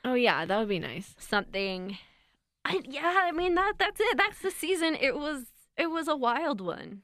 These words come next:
Speaker 1: It was, yeah, it really dropped down for me for, like, <laughs> for, like, the inner six weeks.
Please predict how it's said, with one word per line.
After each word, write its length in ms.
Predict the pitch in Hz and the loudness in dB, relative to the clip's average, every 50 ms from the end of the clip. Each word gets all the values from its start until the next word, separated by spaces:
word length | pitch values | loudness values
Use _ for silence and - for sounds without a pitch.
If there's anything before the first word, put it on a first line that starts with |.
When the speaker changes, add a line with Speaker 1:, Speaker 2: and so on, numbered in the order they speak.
| _ _ | _ _
Speaker 1:
It 180 | - 262 285 269 | 4 4 4 6
was, 400 | 294 330 339 339 302 302 - - | 6 6 6 6 4 0 -2 0
yeah, 280 | 240 226 220 208 185 - | 4 6 6 6 4 4
it 160 | 180 226 226 | 4 4 4
really 640 | 220 208 208 226 233 233 233 233 233 240 233 233 - | 4 4 4 4 6 6 6 6 4 4 4 2 0
dropped 600 | - - - 208 202 190 185 190 - - - - | -2 -4 0 2 4 4 2 0 -2 -4 -4 0
down 300 | 190 180 170 185 180 165 | 2 2 2 2 0 -2
for 120 | - 180 | -4 -4
me 260 | 170 170 - - 147 175 | -4 -4 -2 -2 -4 -6
for, 280 | - - - 175 170 170 | -6 -4 -2 0 2 2
like, 320 | 160 151 143 135 - - _ _ _ - | 2 2 2 0 -2 -4 _ _ _ -4
<laughs> 100 | - - - - 539 - - _ _ _ 240 247 247 247 | -4 -4 -2 -6 -8 -8 -8 _ _ _ 0 2 4 6
for, 160 | 233 240 226 | 6 6 6
like, 280 | 208 208 202 202 190 185 | 6 4 4 2 2 0
the 160 | 190 196 - | 0 2 2
inner 440 | - 208 202 196 196 190 190 185 185 | 2 2 2 4 4 4 4 2 2
six 360 | - - - 190 175 - - | 0 2 0 0 0 0 -2
weeks. 400 | 180 - 73 - - - - | -2 -2 -2 -6 -10 -14 -16